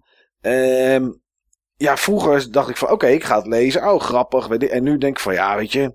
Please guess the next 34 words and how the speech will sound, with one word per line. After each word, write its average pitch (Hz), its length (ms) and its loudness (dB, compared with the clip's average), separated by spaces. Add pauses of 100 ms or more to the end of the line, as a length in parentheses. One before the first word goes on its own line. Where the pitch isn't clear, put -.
(580)
hier 123 200 -2
heb 165 100 2
ik - 60 -2
geen 170 220 -4
tijd 202 260 0
voor, 143 140 -2
jongens, 104 260 -2
voor 104 120 -8
deze 98 300 -4
onzin." 92 640 -8 (720)
Dus 110 240 -6
dat 131 220 -2
is, 120 320 0
eh, 107 520 2 (240)
ja, 107 440 -2 (340)
ik 117 140 -10
weet 156 180 4
niet. 143 180 -2
Misschien 196 340 0
dat 202 180 2
het 170 100 -14
nog 175 140 -2
eens 165 120 -4
een - 60 -8
keer - 180 -4
komt. 196 380 0
Dat 147 160 0
ik, 151 160 -8
ik - 140 -6
heb 151 220 -2
toen 147 180 -2
wel, 147 380 4
ehm, 117 340 2 (160)
eh, 117 540 -2